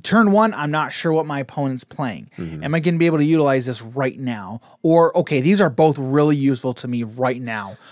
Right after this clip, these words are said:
Speaker 1: Which one do I need more in the moment? And then which will serve me better next turn?"
Speaker 2: Yep.
Speaker 1: Okay. And then it could be, "Okay, next turn,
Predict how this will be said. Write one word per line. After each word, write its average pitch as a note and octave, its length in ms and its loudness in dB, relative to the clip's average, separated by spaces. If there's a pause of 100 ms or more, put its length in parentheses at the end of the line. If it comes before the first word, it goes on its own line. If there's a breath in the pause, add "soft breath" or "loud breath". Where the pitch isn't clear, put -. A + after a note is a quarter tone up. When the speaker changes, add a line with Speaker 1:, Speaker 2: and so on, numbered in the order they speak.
(160 loud breath)
Speaker 1:
Which D#3 220 0
one F3+ 140 2
do F3 120 -2
I F3 80 0
need E3 220 -2
more D3 520 0 (220)
in C#3 180 -4
the D3+ 60 0
moment? D#3+ 520 0 (260 loud breath)
And C#3 120 -4
then C3 180 0
which C3+ 200 -2
will C#3+ 120 -2
serve C3 240 -4
me C3 80 -4
better A#2 280 -6
next A2 320 -12
turn?" - 360 -16
Speaker 2:
Yep. - 140 -10
Speaker 1:
Okay. A#2+ 240 -10 (360 loud breath)
And C3+ 240 -4
then E3+ 400 2
it C#3 120 -6
could D#3+ 180 0
be, D3 160 2
"Okay, D#3 240 -4
next D3+ 340 -8
turn, F#3+ 340 2